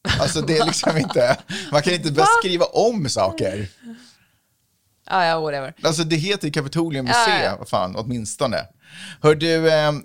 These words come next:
Speaker 1: skitsamma. Eh, så det, det var ju i onsdags,
Speaker 2: Mm.
Speaker 1: eh, inte så hemskt många dagar från den dagen vi befinner oss på nu, som, eh, det äntligen skulle bli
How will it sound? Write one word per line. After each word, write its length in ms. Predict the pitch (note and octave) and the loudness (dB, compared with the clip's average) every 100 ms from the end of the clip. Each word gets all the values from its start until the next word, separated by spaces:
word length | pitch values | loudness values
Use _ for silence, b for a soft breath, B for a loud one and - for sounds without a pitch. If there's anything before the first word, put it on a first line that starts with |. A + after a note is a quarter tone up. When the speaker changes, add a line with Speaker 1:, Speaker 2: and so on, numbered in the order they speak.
| - | -10
Speaker 1:
skitsamma. 580 | - C#3+ - B2 G#2 E2 | -6 -4 -2 0 0 0
Eh, 440 | A#2+ B2+ B2 G2 | 0 2 2 2
så 600 | - - C#3+ C3+ C3 A#2 - - _ - | -2 -2 2 4 2 -2 -16 -20 _ -12
det, 340 | A#2+ C3+ A2+ | -6 -6 -6
det 220 | A#2 C3+ C#3+ | -8 -6 -2
var 180 | D3 | -2
ju 220 | C#3+ C#3+ C#3 | -2 -4 -4
i 80 | |
onsdags, 480 | C#3 C3 - - - | -4 -4 -4 -4 -8
Speaker 2:
Mm. 340 | F3+ E3+ E3 D#3+ | -10 -10 -10 -10
Speaker 1:
eh, 140 | G2 | -10
inte 200 | A2+ A2 | -8 -8
så 80 | G#2+ | -6
hemskt 160 | G#2 G#2+ | -6 -6
många 160 | G2+ | -6
dagar 300 | F#2+ F#2 F#2 | -4 -4 -4
från 180 | F2+ F#2+ | -6 -8
den 280 | F#2 F#2 F#2 | -6 -8 -8
dagen 260 | F#2 F#2+ | -8 -10
vi 60 | F#2 | -12
befinner 320 | F2+ - F#2+ | -14 -12 -12
oss 120 | F#2+ | -12
på 100 | - | -10
nu, 220 | G#2+ G2+ F#2 B B B B | -8 -8 -10 B B B B
som, 680 | - - A#2 A2 G#2 G#2 | -6 0 0 0 -2 -4
eh, 60 | G2+ G2+ F#2+ F2+ F#2 - | -2 0 0 -2 -4 -4
det 120 | E3 - | -4 -2
äntligen 420 | D#3+ D3+ - D#3 | -2 -2 -6 -8
skulle 380 | D3+ D#3 C#3 B2+ | -6 -4 -2 -2
bli 300 | B2 A#2+ A#2+ | -2 -6 -6